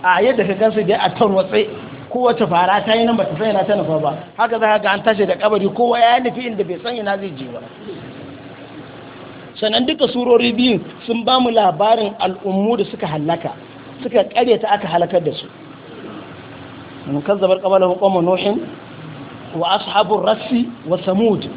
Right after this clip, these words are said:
وعاد وفرعون وإخوان لوط وأصحاب الأيكة وقوم تبع كل كذب الرسل فحق وعيد." A Suratul Qaf kenan. Haka nan Suratul Qamar.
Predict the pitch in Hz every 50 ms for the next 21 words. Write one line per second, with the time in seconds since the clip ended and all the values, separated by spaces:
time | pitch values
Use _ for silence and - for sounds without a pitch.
0 | - - - - - - - - - - - - 156 160 170 185 214 214 196 226
1 | 226 226 214 220 196 175 185 202 208 190 175 202 196 - 175 202 208 208 208 196
2 | 190 233 247 233 - - - - - - - - - - - - - - - -
3 | - - - 160 175 202 208 - 202 180 202 208 175 196 185 - 247 247 240 247
4 | 214 185 151 127 - 160 180 175 175 226 240 233 233 220 - - 269 294 285 -
5 | 311 - - - - - - - - - - - 302 320 320 302 285 269 - 302
6 | 294 208 190 226 190 208 190 165 - - - 226 214 196 170 165 180 208 - 214
7 | 190 175 180 196 226 190 131 - - - - - - - - - - - - 392
8 | 370 - - 285 285 - - - - - - - - - - - - - - -
9 | - - 151 - 220 220 208 196 208 - - 190 185 - - - 180 156 139 127
10 | 131 220 247 247 220 214 196 202 220 226 233 196 202 196 175 - 220 214 208 180